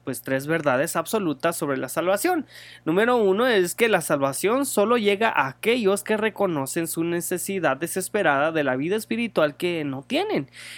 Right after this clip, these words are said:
El agua viva solo puede ser obtenida por aquellos que reconocen que tienen sed espiritual. Número dos, la salvación, pues, eh, llega a, solamente a aquellos que confiesan y se arrepienten de su pecado y desean el perdón.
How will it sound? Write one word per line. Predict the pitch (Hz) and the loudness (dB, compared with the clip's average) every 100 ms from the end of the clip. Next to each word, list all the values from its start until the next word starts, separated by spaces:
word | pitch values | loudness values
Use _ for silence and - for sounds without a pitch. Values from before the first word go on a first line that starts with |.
| - | -2
El | 175 214 | 2 4
agua | 240 277 254 | 6 4 4
viva | 262 262 214 202 | 2 4 4 4
solo | - 185 196 | 4 2 0
puede | 190 175 190 | 0 2 2
ser | 196 190 | 2 0
obtenida | 190 226 214 180 175 | 0 -2 0 0 0
por | - 160 | 0 0
aquellos | 143 - 269 214 175 - | 0 -2 -2 0 0 -2
que | 175 160 | -2 0
reconocen | 143 - 131 135 185 196 180 | -2 -4 -4 0 0 0 -2
que | 208 185 | -2 -4
tienen | 165 156 143 131 | -2 -2 -4 -2
sed | 185 208 185 | -2 -2 -2
espiritual. | 156 - - 131 127 196 233 196 - _ _ _ - - _ | -6 -8 -8 -8 -4 2 2 2 -6 _ _ _ -20 -20 _
Número | 147 147 135 | -4 0 0
dos, | 131 214 202 190 - - _ | 2 2 2 0 -6 -20 _
la | 151 | -6
salvación, | 165 151 143 139 214 240 247 - _ - - 180 160 | -2 -2 -2 -2 -2 -2 -4 -10 _ -16 -14 -16 -2
pues, | 185 165 - | 0 0 0
eh, | 160 143 143 156 135 | 2 4 2 -2 0
llega | 160 170 156 208 240 180 160 139 | 2 2 4 4 4 2 0 -2
a, | 143 | -4
solamente | - 165 180 208 175 165 110 | -2 0 0 0 -2 -2 -4
a | |
aquellos | - 156 180 - | 0 2 2 0
que | 180 | -2
confiesan | 165 143 143 139 196 214 | 0 0 0 0 0 0
y | |
se | 185 156 | 0 -2
arrepienten | 135 127 139 143 196 | -2 -2 -2 -2 -2
de | 190 | -4
su | 190 190 | -4 -4
pecado | 233 196 156 139 180 | -4 0 2 2 2
y | 196 147 | 0 -2
desean | 135 127 - 180 233 208 | -2 -4 -2 -2 0 0
el | 147 | -2
perdón. | - 135 127 123 | 0 -2 -2 -8